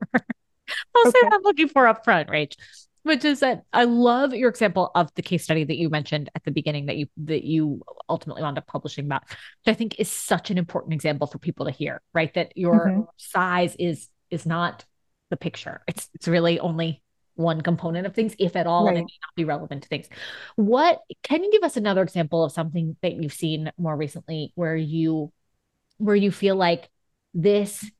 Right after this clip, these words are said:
Speaker 1: is something where the, the sort of my work as a practitioner of nutrition and mental health counseling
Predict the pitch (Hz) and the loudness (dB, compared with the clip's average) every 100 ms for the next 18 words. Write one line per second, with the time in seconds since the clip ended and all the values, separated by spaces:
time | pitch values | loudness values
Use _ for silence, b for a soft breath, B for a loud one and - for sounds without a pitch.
0 | _ - 208 196 180 175 170 170 170 - | _ -6 -2 0 0 2 4 2 0 -4
1 | 175 170 165 - _ 175 - 185 160 160 | -2 0 0 -4 _ -6 -2 0 -2 -2
2 | 190 196 202 196 190 185 180 - 180 180 | 0 2 2 2 2 2 0 -2 0 0
3 | 170 - - 196 180 170 185 - 170 165 | -2 -8 -10 -6 -4 -4 -6 -6 -2 -2
4 | - 170 180 170 - 170 175 165 170 B | -2 -2 -2 -4 -4 -4 -2 -4 -6 B
5 | B - 175 175 170 165 _ _ 202 185 | B -4 -2 0 -2 -6 _ _ -2 -2
6 | 160 165 - 165 160 _ _ _ _ _ | 0 -2 0 -2 -2 _ _ _ _ _
7 | _ _ _ _ - - 208 180 - 165 | _ _ _ _ -16 -6 -6 -4 -4 -2
8 | 143 151 | -4 -8